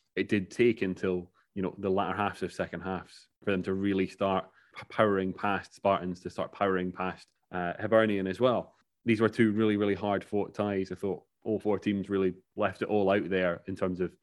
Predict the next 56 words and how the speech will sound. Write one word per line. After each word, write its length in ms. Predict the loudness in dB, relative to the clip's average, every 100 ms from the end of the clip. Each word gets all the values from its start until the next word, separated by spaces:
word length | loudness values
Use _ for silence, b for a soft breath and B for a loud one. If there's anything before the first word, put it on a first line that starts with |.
| _
what 180 | 2 2
you'd 80 | 2
expect 400 | -2 0 0 0
from 280 | -4 -4 -8 _ _ -2
nervy, 560 | 2 2 2 2 0 -4
uh, 200 | -6 -8 -2
cup 240 | -4 -2
semi-finals. 720 | -4 -2 -2 -2 -2 -4 -4 -4
And 180 | -4 -8 _ _ -4
it's 140 | -2
testament 480 | 2 2 2 0 2
that, 140 | -2 -2
that 220 | -4 -4
speaking 320 | 0 0 0 0
to, 320 | 0 0 0
to 100 | 0
all 160 | 0
the 60 | 0
managers 360 | 0 0 -2 -2
afterwards, 520 | -2 -2 -4 -2 -2
I 40 |
don't 120 | -2
think 120 | -2 -2
anyone 360 | 0 0 -2
was 160 | -2 -4
disappointed 600 | -6 -4 -4 -2 -2 -4 -8
with 260 | -6 -6 -6
performances. 760 | 0 4 6 4 2 0 2
They 100 | 2
might 140 | 0 -2
have 120 | -4
been 220 | -4 -4 -10 _
two, 400 | 4 6 4 0 -10
uh, 300 | -12 -12 -14 -8
were 140 | -6
disappointed 340 | -4 -2 -2 0
with 100 | -2
results. 440 | -2 -2 -2 -6 _
You 80 | -10
know, 120 | -8 0
everyone 320 | 2 4 2
happy 300 | 2 0 2
with 200 | 0 -2
performances 360 | -2 0 0 -4
they 80 | -4
put 160 | 0
in. 80 | 0
It 100 | 0
just 200 | -4 -8 -6
wasn't 300 | -2 0 0
enough 240 | -2 -2 -2
on 80 |
the 80 | -2
day 140 | 0 -2
for 120 | -2
two. 220 | -2